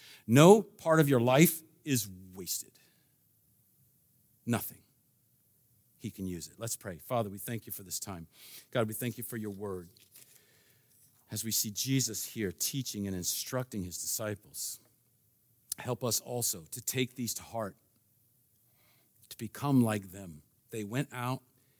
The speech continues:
and changed the world. It has never been the same because of those disciples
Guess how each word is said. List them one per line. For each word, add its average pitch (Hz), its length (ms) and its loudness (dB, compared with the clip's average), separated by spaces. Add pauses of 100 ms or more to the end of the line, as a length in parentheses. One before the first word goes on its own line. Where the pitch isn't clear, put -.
(100)
and 107 220 -2
changed 120 760 -2 (440)
the 104 80 -10
world. 104 540 -4 (840)
It 120 60 -8
has 107 160 -4
never 127 280 2
been 123 160 -2
the 110 60 -2
same 85 300 -6 (600)
because 101 340 -10
of 87 120 -12 (480)
those 110 460 -4 (320)
disciples - 720 -6